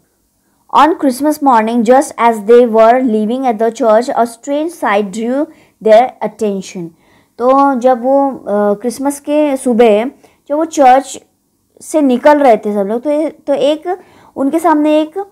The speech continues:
अ, मतलब एक दृश्य आया उनके सामने, उन लोगों के सामने, जि-, जो, जो उनका ध्यान वहाँ खींच के ले गया, खे-, ले गया। In the churchyard was a large stone and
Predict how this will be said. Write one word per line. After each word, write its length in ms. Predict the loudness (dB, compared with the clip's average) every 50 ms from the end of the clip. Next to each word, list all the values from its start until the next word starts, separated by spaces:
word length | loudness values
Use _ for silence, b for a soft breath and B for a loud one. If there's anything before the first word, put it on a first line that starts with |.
| _ _ _ _ _ _ -4
अ, 460 | 0 2 2 4 2 2 0 0 -2 -4 -6 -10 -14 _ _ _ _ _ _ _ _ _ _ _ -14
मतलब 220 | -10 -8 -6 -6 -6
एक 240 | -6 -8 -8 -14 -18 -12 -4
दृश्य 400 | 0 2 2 2 2 0 0 2
आया 320 | 2 4 4 2 2 0
उनके 260 | -2 -2 -4 -8 -10 -10
सामने, 340 | -10 -10 -10 -8 -8 -8
उन 180 | -8 -8 -8 -6
लोगों 180 | -4 -4 -6 -6
के 120 | -10 -12
सामने, 360 | -12 -12 -10 -10 -10 -10 -12 -14 b b b b b b
जि-, 280 | -6 -6 -6 -6 -6 -10
जो, 400 | -10 -8 -6 -6 -4 -2 -2 -2
जो 400 | -2 -2 2 4 4 4 4 4
उनका 360 | 2 -2 -4 -4 -4 -4 -4
ध्यान 340 | -4 -4 -4 -4 -4 -4 -6
वहाँ 340 | -6 -6 -6 -8 -8 -10 -12
खींच 260 | -10 -10 -10 -10 -10
के 140 | -8 -6 -4
ले 140 | -4 -4 -4
गया, 240 | -6 -8 -10 -10 -10 b b b b b b b b _ _ _ _
खे-, 200 | -8 -6 -4 0
ले 220 | 2 4 4 4
गया। 220 | 4 0 -2 -4 -6 b b b b b b b b
In 240 | 2 2 2 4 4
the 260 | 4 4 4 2 0 0
churchyard 800 | 2 4 4 4 2 2 0 0 2 2 2 2 0 0 -2 -4 -10 _ _ _ _ _ _ -4 0
was 240 | 2 2 2 2
a 60 | 0 -4 -4
large 640 | -6 -8 -4 0 4 4 6 6 4 4 0 -2 -6
stone 260 | -4 -2 -2 -2 -4 -6 -8 -6
and 320 | -4 -4 -2 -4 -4 -6